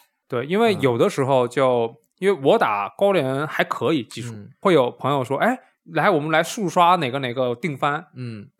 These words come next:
Speaker 1: 我其实不太喜欢这种，我自己玩游戏来说，就像你说的，本来我游戏时间就很少。
Speaker 2: 啊。
Speaker 1: 这，这也是为什么我会熬夜到每天两三点睡觉。
Speaker 2: 嗯，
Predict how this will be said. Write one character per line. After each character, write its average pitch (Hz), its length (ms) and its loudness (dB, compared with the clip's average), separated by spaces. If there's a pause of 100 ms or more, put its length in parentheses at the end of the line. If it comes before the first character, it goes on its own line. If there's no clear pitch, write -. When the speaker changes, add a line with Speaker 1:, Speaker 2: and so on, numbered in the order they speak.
(140)
Speaker 1:
我 127 200 2
其 - 80 -6
实 165 100 4
不 135 140 -2
太 196 140 2
喜 - 120 -6
欢 104 100 -8
这 113 120 -6
种， 117 220 -10
我 135 280 2
自 180 160 -8
己 160 140 -2
玩 117 180 -2
游 127 80 2
戏 135 140 -6
来 117 120 -2
说， 123 240 -4 (120)
就 180 100 0
像 180 140 2
你 113 80 -8
说 123 160 -2
的， 120 120 -4 (200)
本 127 140 2
来 147 120 6
我 175 160 4
游 127 140 2
戏 156 80 0
时 131 60 -6
间 135 100 -2
就 139 80 -4
很 127 180 -6
少。 - 160 -10 (160)
Speaker 2:
啊。 127 380 -10
Speaker 1:
这， 214 200 6 (280)
这 208 100 4
也 156 140 8
是 156 60 0
为 190 120 4
什 139 120 0
么 131 100 -2
我 113 160 -2
会 131 160 4
熬 113 180 2
夜 147 140 4
到 123 380 2
每 120 80 -2
天 143 120 -4
两 120 160 -6
三 135 80 -8
点 120 140 -8
睡 123 100 -8
觉。 117 160 -6 (100)
Speaker 2:
嗯， 117 360 -6